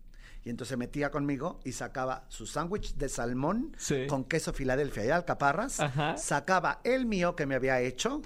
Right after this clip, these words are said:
Speaker 1: ¿no?
Speaker 2: Guau.
Speaker 1: Y entonces así de, "¿Coca o manzanita?".
Speaker 2: <laughs>
Speaker 1: "Coca". Y ahí nos veías comiendo, ¿no? Nuestro sándwich, nuestro refresco, no sé qué.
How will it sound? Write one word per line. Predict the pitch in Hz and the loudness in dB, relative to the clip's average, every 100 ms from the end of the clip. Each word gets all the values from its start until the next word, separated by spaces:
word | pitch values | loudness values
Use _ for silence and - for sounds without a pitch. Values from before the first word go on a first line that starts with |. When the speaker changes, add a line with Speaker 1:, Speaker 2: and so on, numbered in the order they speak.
| 117 | 0
Speaker 1:
¿no? | 127 175 330 | 2 2 2
Speaker 2:
Guau. | 131 135 139 165 | 0 0 2 2
Speaker 1:
Y | 170 | 4
entonces | 151 151 143 156 135 | 6 4 4 2 2
así | 127 139 | -2 2
de, | 131 120 - - - - - | 2 2 -4 -10 -10 -12 -10
"¿Coca | - 247 254 294 330 339 - | 0 0 2 0 0 -6 -2
o | 151 | 0
manzanita?". | 143 135 123 135 143 - 160 - - - | 0 -2 -2 0 0 2 2 2 -4 -6
Speaker 2:
<laughs> | 175 - 220 - 196 - | -4 0 0 0 -4 2
Speaker 1:
"Coca". | 160 135 - - - 147 - - | 4 4 2 -8 -8 -10 -12 0
Y | 196 | 2
ahí | 294 | 4
nos | 294 | 4
veías | 247 247 - | 4 2 2
comiendo, | 214 196 226 214 190 | 0 2 2 2 2
¿no? | 190 | 4
Nuestro | 294 - 160 | 4 2 0
sándwich, | - 214 240 254 208 | 2 0 2 -2 -2
nuestro | 170 143 - 131 120 | -2 -2 0 2 2
refresco, | 120 180 247 247 | 0 2 2 2
no | 185 | -2
sé | 143 - | -2 -2
qué. | 196 339 | 0 -2